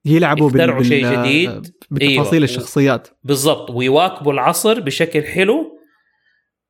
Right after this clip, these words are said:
Speaker 2: من غير ما يخربوا لك القصة الأساسية.
Speaker 1: هي مرت فترة في الثمانينات كان البيبي تنجيز مرة ضاربة.
Speaker 2: يس.
Speaker 1: يعني، آه، ك-، كان تقريبًا كل أحد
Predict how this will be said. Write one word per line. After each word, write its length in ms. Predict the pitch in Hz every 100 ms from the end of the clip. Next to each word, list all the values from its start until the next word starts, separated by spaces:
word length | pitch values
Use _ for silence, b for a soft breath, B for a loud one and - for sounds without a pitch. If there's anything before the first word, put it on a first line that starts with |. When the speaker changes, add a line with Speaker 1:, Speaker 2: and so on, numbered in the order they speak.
| -
Speaker 2:
من 160 | 131 143
غير 240 | 160 185
ما 120 | 180
يخربوا 380 | 156 156 151 156
لك 140 | 147 135
القصة 300 | 117 113 104
الأساسية. 480 | 101 101 - - - _ _ _ _
Speaker 1:
هي 240 | 143 170 180
مرت 340 | 170 196 156
فترة 560 | - 165 147 123 120 _ _
في 120 | -
الثمانينات 840 | 131 - 131 123 127 139 160 170 -
كان 220 | - 147 143
البيبي 840 | 123 123 143 139 131 127 131 127
تنجيز 640 | - 143 135 127 - - -
مرة 400 | 135 139 147 131
ضاربة. 400 | 135 147 127 - _ b b b b 104
Speaker 2:
يس. 140 | 104
Speaker 1:
يعني، 540 | 143 139 131 123 123
آه، 680 | 123 120 120 120 - 175 143 - - - _ -
ك-، 140 | - 135
كان 220 | - 156
تقريبًا 380 | - 180 196 147 -
كل 340 | - 165 165 -
أحد 320 | 143 - 95